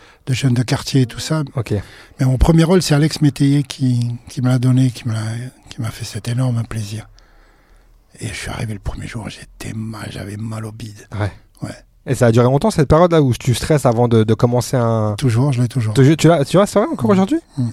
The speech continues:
Speaker 2: Même après l'expérience, après, euh, tout ce que t'as vécu, les gens que t'as côtoyés, t'as encore ce truc dès que t'as
Speaker 1: Ouais,
Speaker 2: pris la, tu
Speaker 1: ouais,
Speaker 2: commences un
Speaker 1: j'ai
Speaker 2: nouveau rôle ?
Speaker 1: toujours ce petit,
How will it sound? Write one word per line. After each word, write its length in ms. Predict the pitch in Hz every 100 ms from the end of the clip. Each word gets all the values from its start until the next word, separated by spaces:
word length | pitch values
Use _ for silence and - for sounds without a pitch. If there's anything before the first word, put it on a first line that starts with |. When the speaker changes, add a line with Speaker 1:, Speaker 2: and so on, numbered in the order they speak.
| 156
Speaker 2:
Même 140 | 165
après 200 | 160 170
l'expérience, 540 | 165 - 156 160 185
après, 300 | 139 - 151 135
euh, 320 | 120 113 110
tout 140 | -
ce 80 | 135
que 80 | 135
t'as 160 | 120
vécu, 280 | 107 110 -
les 80 | 120
gens 120 | 113
que 40 | 113
t'as 120 | 113
côtoyés, 340 | 127 117 135
t'as 140 | 151 123
encore 260 | 123 131
ce 60 | 143
truc 200 | - 151
dès 80 | 127
que 60 |
t'as 80 | 135
Speaker 1:
Ouais, 100 | 143
Speaker 2:
pris 80 | 135
la, 180 | 127 123
tu 100 | 147
Speaker 1:
ouais, 60 | 143
Speaker 2:
commences 160 | 135
un 40 | 131
Speaker 1:
j'ai 60 | 123
Speaker 2:
nouveau 100 | 120
rôle ? 80 | 151
Speaker 1:
toujours 240 | 139 143
ce 140 | -
petit, 520 | 135 - - 135 131